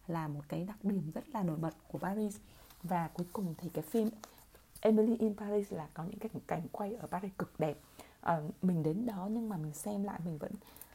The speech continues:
thấy đẹp lắm, đẹp hơn là mình nhìn, mình đến tận nơi xem nhiều, bởi vì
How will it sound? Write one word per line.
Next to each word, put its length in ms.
thấy 140
đẹp 220
lắm, 200
đẹp 200
hơn 360
là 360
mình 220
nhìn, 340
mình 160
đến 160
tận 120
nơi 100
xem 200
nhiều, 140
bởi 100
vì 200